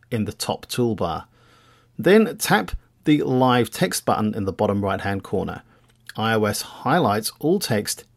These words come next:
in the screenshot. Then the copy all button copies everything. Alternatively, tap on the specific text to select and copy as usual.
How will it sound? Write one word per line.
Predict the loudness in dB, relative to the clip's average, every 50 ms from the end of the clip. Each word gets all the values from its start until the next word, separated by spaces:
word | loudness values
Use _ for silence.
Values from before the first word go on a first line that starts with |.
| _ _ -8
in | -8 -6
the | -6 -6
screenshot. | -6 -6 -6 -4 -2 0 2 0 0 -2 -4 -6 -6 -6 -10 -18 _ _ _ -20 -20 -20 -20 -20 -20 _ _ _ _ _ _ _
Then | -12 -4 0 2 4 4 4 2
the | 2 0 -2
copy | -2 -2 -2 -2 2 4 6
all | 6 6 6 4
button | 4 2 0 0 2 2 0 2
copies | 2 0 0 2 0 -2 -2 -4 -4 -2
everything. | -2 -2 -2 -2 -6 -10 -10 -12 -14 -18 -20 _ _ -8 -6
Alternatively, | -6 -6 -4 -2 0 0 0 2 2 4 4 4 4 2
tap | 0 -2 -2 -2 -2 -2 -2 -2
on | -2 0
the | 0 -2
specific | -4 -4 -4 -4 -4 -4 -2 -2 -2 0 2 0 0 0 -4
text | -4 -4 -4 -2 -4 -6 -8 -6
to | -6 -4
select | -2 -2 0 0 0 -2 -4 -6 -12 -20 _ _ _ -8
and | -4 -4 -4 -4 -4
copy | -4 -6 -4 -4 -4 -4 -6 -6 -10 _ _
as | -12 -10 -8 -8 -8 -8
usual. | -8 -8 -8 -8 -10 -12 -12 -14 -14 -18